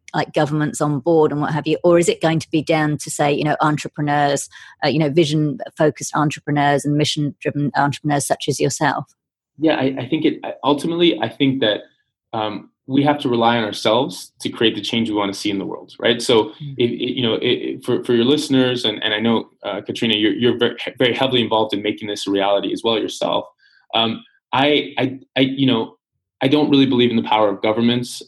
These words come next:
Speaker 2: Um, I don't believe in the power of nonprofits. I believe in the power of people and entrepreneurs,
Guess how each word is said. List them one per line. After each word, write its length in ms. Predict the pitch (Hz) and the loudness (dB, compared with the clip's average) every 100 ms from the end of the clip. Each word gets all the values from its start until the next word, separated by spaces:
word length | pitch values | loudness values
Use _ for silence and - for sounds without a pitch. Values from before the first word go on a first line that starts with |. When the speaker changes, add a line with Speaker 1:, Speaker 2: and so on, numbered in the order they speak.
| - | -2
Speaker 2:
Um, 340 | 104 104 95 - | 0 0 -2 -2
I 80 | |
don't 200 | 113 120 | 0 2
believe 200 | 117 113 | 2 0
in 60 | 107 | 0
the 60 | 101 | -2
power 240 | - 104 | 0 0
of 60 | 101 | 0
nonprofits. 720 | 101 104 113 120 117 113 113 110 | 0 0 2 2 0 0 -6 -4
I 60 | |
believe 240 | - 113 104 | 0 0 -2
in 80 | |
the 60 | 98 - | -6 -2
power 180 | 101 98 | 0 0
of 60 | 95 | -2
people 340 | - 117 131 131 | -4 -2 0 0
and 80 | |
entrepreneurs, 640 | 104 101 - 98 107 147 | -2 -6 -6 -4 -2 -2